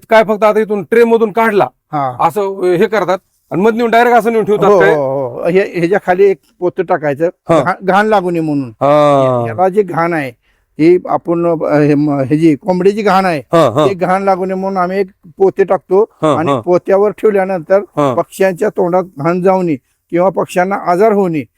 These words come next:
Speaker 2: म्हणून त्याची एक काळजी घेतो आम्ही.
Speaker 1: अं, आता समजा पहिलं तुम्ही जे दुसरं खाद्य टाकायचा,
Speaker 2: हा.
Speaker 1: अं, विकत आणून,
Speaker 2: हो.
Speaker 1: तर त्याच्यामध्ये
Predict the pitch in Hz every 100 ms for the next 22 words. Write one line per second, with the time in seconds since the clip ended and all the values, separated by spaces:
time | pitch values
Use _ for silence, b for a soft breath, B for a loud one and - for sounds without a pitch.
0 | _ - 156 175 185 175 170 202 180 160
1 | 165 196 - 117 113 - _ _ 143 147
2 | 147 139 127 113 _ _ 139 - 208 208
3 | 196 190 190 196 202 202 208 208 190 180
4 | 190 196 175 175 185 185 156 135 131 -
5 | 143 120 113 143 143 143 165 202 180 151
6 | 110 - 139 120 107 - - _ _ 214
7 | 214 247 240 220 185